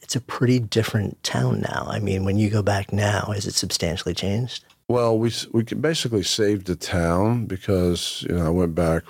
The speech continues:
Speaker 2: uh, about thirty years ago. It was basically drug infested. It was coming drug infested and all of that because, you know, a lot of the development wasn't there and all of that. So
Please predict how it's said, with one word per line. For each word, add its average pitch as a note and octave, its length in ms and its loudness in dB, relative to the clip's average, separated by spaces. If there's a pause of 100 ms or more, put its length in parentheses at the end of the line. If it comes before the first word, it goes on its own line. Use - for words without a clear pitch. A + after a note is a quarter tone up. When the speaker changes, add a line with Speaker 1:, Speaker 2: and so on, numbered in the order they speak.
Speaker 2:
uh, E2 680 0
about D#2 400 0
thirty F#2 400 0
years F2 320 2
ago. D2+ 640 -2 (180)
It F2 140 0
was - 340 0 (640)
basically G2 500 2
drug E2+ 360 2
infested. D2+ 560 0
It - 160 -10
was - 140 -8
coming D#2 280 4
drug D#2 300 2
infested D2+ 480 -2
and D2+ 120 -6
all C#2 220 -2
of C2+ 60 -8
that C2+ 400 -4
because, - 500 -4 (200)
you E2 100 4
know, D2 80 4
a - 20 2
lot D2 260 4
of D#2 160 4
the C#2 60 -4
development C2+ 480 0
wasn't C2 380 -4
there C#2+ 280 -4
and - 160 -6
all B1+ 220 -6
of - 80 -8
that. B1+ 340 -8
So C2 380 -2